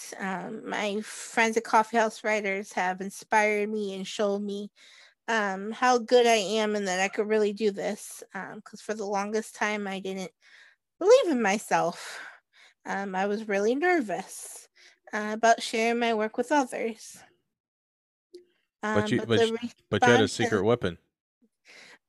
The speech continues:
Speaker 1: But the <laughs> response has been tremendous, and I'm very grateful and blessed for it.
Speaker 2: Yeah, me too. 'Cause, uh, I, I, I probably tell you everything that all your friends told you. And then some.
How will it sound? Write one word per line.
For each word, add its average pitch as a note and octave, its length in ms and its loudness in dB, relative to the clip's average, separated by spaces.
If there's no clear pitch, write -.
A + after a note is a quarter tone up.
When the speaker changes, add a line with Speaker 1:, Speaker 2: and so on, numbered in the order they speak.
Speaker 1:
But A#3 200 0
the B3 160 4
<laughs> - 0 -
response B3 540 2
has D4 180 0
been A#3 300 2
tremendous, G#3+ 720 -6
and G#3 220 -8
I'm G3 220 -6
very G3 300 -4
grateful G3 500 -6
and F#3+ 160 -6
blessed F3+ 320 -2
for - 180 -10
it. - 100 -12
Speaker 2:
Yeah, G2 240 2
me G#2 140 -2
too. A2+ 260 0
'Cause, F2 320 -6
uh, D#2+ 120 -4
I, G2 440 2
I, F#2+ 40 2
I F2 60 -8
probably A2 280 4
tell A2 180 2
you G#2 100 8
everything A2 400 4
that G#2 100 6
all G#2 140 8
your G#2 140 4
friends G#2+ 260 0
told F2+ 240 0
you. D#2+ 120 -12
And F#2+ 140 2
then A2 120 4
some. E2+ 280 2